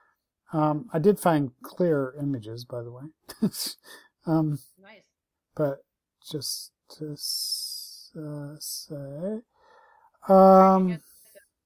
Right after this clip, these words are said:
Speaker 2: I don't know. I just, I just, I, I used Google. Um, there's, uh, Google. If you right click, you can use Google Analyzer or wh-, X, whatever it is. I don't know. It's something new,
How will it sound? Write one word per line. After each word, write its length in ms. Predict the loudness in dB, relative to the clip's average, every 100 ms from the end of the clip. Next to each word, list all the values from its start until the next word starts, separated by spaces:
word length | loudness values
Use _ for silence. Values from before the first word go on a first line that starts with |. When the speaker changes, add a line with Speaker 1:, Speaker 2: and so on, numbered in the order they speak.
| _ _ _ _ _ -20 -20 -20 -20 -6
Speaker 2:
I 80 | 4
don't 120 | 8
know. 100 | 10 12
I 120 | 10
just, 240 | 8 -2 6
I 100 | 6
just, 320 | 6 2 -6 -4 2
I, 260 | 4 4 4
I 80 | 4
used 500 | 4 4 2 -2 -2
Google. 600 | 4 6 6 6 4 0
Um, 440 | -4 -4 -4 -6 -8
there's, 320 | 0 0 0 -12 -18 -18 -10
uh, 140 | -4 -2
Google. 400 | 0 0 0 -2
If 200 | -4 -4
you 80 | 0
right 240 | 2 2
click, 220 | 0 -2 -2 -10 -14 _ _ _
you 80 | -4
can 200 | 0 2
use 220 | 2 0
Google 380 | -2 -4 0 0 0
Analyzer 640 | -2 -2 -2 -4 -4 0 0
or 400 | 2 2 0 -4 -10 -8
wh-, 480 | -8 -8 -16 -12 -8
X, 280 | -8 -8
whatever 340 | 0 2 2 0
it 60 |
is. 160 | -6 -6
I 80 | -6
don't 180 | -6 -8
know. 80 |
It's 180 | -8 -8 -6
something 340 | -8 -6 -6
new, 240 | -6 -6